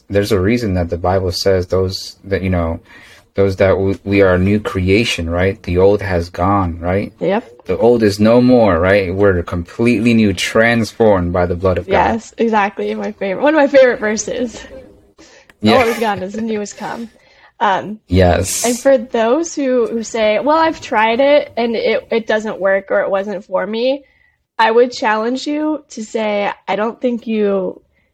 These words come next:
Speaker 2: you fully got a good taste of it." Um, I would, I would go back and say, "Try it again." Maybe somebody, <clears throat> maybe you were in a,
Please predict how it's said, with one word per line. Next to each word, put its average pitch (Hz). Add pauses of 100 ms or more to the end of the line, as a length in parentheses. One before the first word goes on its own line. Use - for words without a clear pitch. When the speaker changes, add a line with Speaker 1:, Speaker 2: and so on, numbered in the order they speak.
(500)
Speaker 2:
you 220 (160)
fully 208 (240)
got 202
a 185
good -
taste -
of 214
it." 269 (120)
Um, 214 (1000)
I 226
would, 220
I 214
would 202
go 208
back 196
and 202
say, 190 (260)
"Try 220
it 240
again." 226 (300)
Maybe 220
somebody, 214 (100)
<clears throat> 226 (280)
maybe 240
you 294
were 269
in 254
a, 220